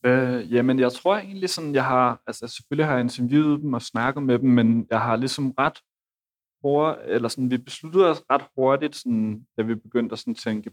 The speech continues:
podcast og sådan noget, at det her ikke skulle være historien om, om det her forældrepar, men at det skulle være historien om Amira.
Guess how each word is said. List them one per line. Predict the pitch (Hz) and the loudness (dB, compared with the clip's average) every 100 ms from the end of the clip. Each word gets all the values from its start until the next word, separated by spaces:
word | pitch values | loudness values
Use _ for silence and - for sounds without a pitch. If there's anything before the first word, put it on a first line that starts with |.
| - | -4
podcast | 117 - 117 107 113 | -4 -2 -2 -2 -4
og | 110 | -10
sådan | - | -6
noget, | 110 104 - | -2 -2 -2
at | - | 2
det | 131 | 4
her | 131 117 | 4 4
ikke | 139 139 | 0 -4
skulle | - 123 | -2 2
være | 110 | 2
historien | 110 - - 127 95 120 | 0 -4 0 0 0 -6
om, | - 107 107 | -4 -6 -6
om | 107 | -6
det | 110 117 | -2 -2
her | 107 | -2
forældrepar, | - - 156 - 120 95 101 _ _ _ _ _ | 0 0 0 -2 -8 -12 -14 _ _ _ _ _
men | 117 | 0
at | 113 - | 0 -2
det | 104 | -10
skulle | - 110 | -8 -4
være | 107 | -4
historien | 104 - 123 113 92 110 110 - | -4 -4 0 2 2 -2 -2 -4
om | 107 104 98 | -4 -4 -4
Amira. | 110 107 101 113 113 | -2 0 0 0 -4